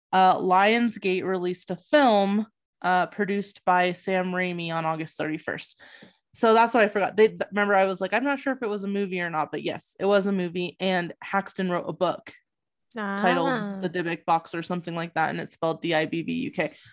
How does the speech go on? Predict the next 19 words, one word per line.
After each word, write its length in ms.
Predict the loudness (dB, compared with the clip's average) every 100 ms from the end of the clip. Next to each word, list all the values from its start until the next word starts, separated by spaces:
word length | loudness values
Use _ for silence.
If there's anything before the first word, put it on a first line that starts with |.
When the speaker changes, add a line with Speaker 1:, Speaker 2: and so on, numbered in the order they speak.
| _ _ _ _ _ _
Speaker 1:
So 640 | 0 4 8 8 6 2 -4 _ _ _ _ _ _ _ _ -20 -12
I 260 | -8 -8
don't 280 | -8 -10 -12 -10
know 360 | -6 -4 -4
how 200 | -4 -2
legitimate 580 | -2 -2 -2 -4 -4 -8
this 180 | -8 -10
person 380 | -4 -4 -4 -8
is, 180 | -6 -4
or 100 | -4
if 100 | -4
he 100 | -6
just 240 | -6 -8 -8
really 400 | -2 0 2 0
wanted 360 | 0 -2 -4
the 80 | -8
clout 480 | -2 2 2 0 -6
for 320 | -6 -4 -4
this 320 | -4 -6 -6